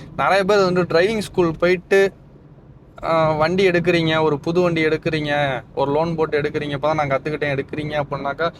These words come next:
உங்களுக்கு ஒரு ரெண்டு விஷயத்துல வந்து ஒரு தடுமாற்றம் வந்து ஏற்ப-, ஏற்படும். என்னன்னா, ரோடு கிளியரன்ஸ் இருக்க மாதிரி ஒரு வண்டியை வாங்கிக்கிட்டீங்கன்னா, உங்களுக்கு ஓட்டுறதுக்கு ஈஸியா இருக்கும். இன்னொன்னு வந்து இந்த ஹைட்டு, சீட்டு ஹைட் அட்ஜஸ்டபிள் வச்சுக்கிட்டீங்க அப்படின்னா, இது ரெண்டும் தான் பார்த்தீங்கன்னா,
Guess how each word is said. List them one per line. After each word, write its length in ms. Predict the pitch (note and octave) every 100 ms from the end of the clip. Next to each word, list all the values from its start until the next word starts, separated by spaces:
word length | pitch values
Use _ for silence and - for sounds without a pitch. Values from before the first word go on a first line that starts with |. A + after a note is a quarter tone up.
| - -
உங்களுக்கு 340 | D#3 D#3 D3
ஒரு 320 | D3 D3 C#3 - -
ரெண்டு 320 | D#3 F#3+ G3+
விஷயத்துல 200 | G3 G3
வந்து 180 | F3 F3+
ஒரு 120 | D#3
தடுமாற்றம் 580 | D3 C#3+ F3 E3+ D3+ C#3
வந்து 160 | C#3
ஏற்ப-, 320 | C3+ C#3+ - C3+
ஏற்படும். 340 | D3 D3 C#3
என்னன்னா, 420 | C#3 E3+ E3 F3 F3 - -
ரோடு 340 | D#3 G#3+ G#3+ D#3+
கிளியரன்ஸ் 420 | F#3+ G#3 G#3 F#3
இருக்க 240 | E3 D#3
மாதிரி 220 | D3 D#3+ E3
ஒரு 100 | D3
வண்டியை 300 | C3+ D#3+ D3+
வாங்கிக்கிட்டீங்கன்னா, 800 | D3 D#3+ D3+ C#3+ C3 C3 D3+ D#3
உங்களுக்கு 420 | C#3+ C3+ C#3 C3+ - - - - D3
ஓட்டுறதுக்கு 480 | F#3+ F#3+ E3+ D#3+
ஈஸியா 400 | D3+ D#3+ D#3 D#3+
இருக்கும். 480 | D3 A#2+ A#2 - - - - - - - - -
இன்னொன்னு 300 | D#3+ G#3 F#3+
வந்து 280 | E3 F3+
இந்த 260 | G3 F3 D3
ஹைட்டு, 360 | D#3 F#3 - B2+
சீட்டு 320 | - - F#3+ D#3+
ஹைட் 340 | D3+ F#3 F#3
அட்ஜஸ்டபிள் 560 | D3 D3+ D#3 D#3+ C#3+ C#3
வச்சுக்கிட்டீங்க 520 | C3 D3 C#3+ C#3+ D3
அப்படின்னா, 240 | C3+ C#3 E3+ - -
இது 180 | D#3 D3
ரெண்டும் 420 | C#3+ F3 G3 G#3+
தான் 200 | G3+ G#3
பார்த்தீங்கன்னா, 400 | F#3 F3 E3 F#3